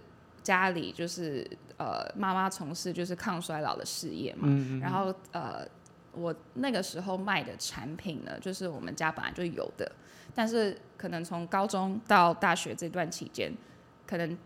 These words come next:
Speaker 1: 认识我的朋友
Speaker 2: 嗯。
Speaker 1: 才会跟我买。
Speaker 2: 嗯，嗯，嗯。
Speaker 1: 这样子。然后我也没有说特别去推它什么的，因为从来没有想过说会走保养品这一块。
Speaker 2: 嗯。
Speaker 1: 对，我真的从来没有想过。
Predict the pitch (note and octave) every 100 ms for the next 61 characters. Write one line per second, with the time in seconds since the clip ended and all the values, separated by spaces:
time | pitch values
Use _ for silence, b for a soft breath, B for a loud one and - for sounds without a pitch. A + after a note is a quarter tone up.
0 | - D#4 A#3 - A3+ C#3 F2+ - - -
1 | C#3+ F3 E3 - D#3 C3+ A2+ - - -
2 | D#3 G3+ E3 E3+ E3 D3+ D#3 - - -
3 | - D3 C3 C3 B2+ C3+ G2+ - - -
4 | F3 F#3+ G3 F#3 D3+ D#3+ C#3 - D#3+ E3+
5 | F3+ - E3+ - - E2+ - - - -
6 | - - - - F3+ F#3 - E3+ E3+ E3+
7 | E3+ F#3 E3 - E3+ D#3+ - D#3 E3+ D#3+
8 | - - - - B2 C3 - - F#3 -
9 | - - - - - D#3 C#3 B2 F3+ -
10 | - - - - - D3+ E3+ G#3 F3 C#3
11 | F#2+ - - -